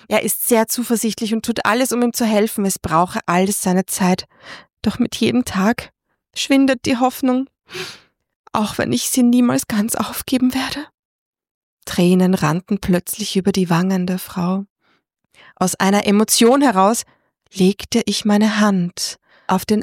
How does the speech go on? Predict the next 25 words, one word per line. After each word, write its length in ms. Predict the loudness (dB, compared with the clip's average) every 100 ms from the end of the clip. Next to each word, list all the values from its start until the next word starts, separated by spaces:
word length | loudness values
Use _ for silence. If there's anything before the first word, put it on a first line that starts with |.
| 0
Arm 400 | 2 2 2 0
der 160 | -2 -4
Frau. 460 | -6 -2 0 -2 -6 _ _ _ -4
Und 160 | -2
es 280 | -2 -6 -6 -2
war, 320 | 2 2 0
als 340 | 0 0 -2 -2
ob 200 | 0 0
ich 180 | -2 -4
etwas 420 | -6 -4 -4 -2
Bekanntes 960 | -4 -8 -6 -4 -2 -2 -2 -4 -2 -4
spürte. 580 | 0 2 2 2 -2 0 -4 -8 _ _ _
Schnell 300 | -2 0 0
zog 180 | 0 -2
ich 120 | -2
die 120 | -2 -2
Hand 180 | 0 0
wieder 160 | 0
zurück. 280 | 0 0 0 -4 -10 -4
"Entschuldigen 440 | 0 2 2 2
Sie, 240 | 2 0 -2 _ _ _ _ -4
darf 160 | 0
ich 120 | 2
mich 180 | 2 2
vorstellen?" 540 | 2 0 2 0 0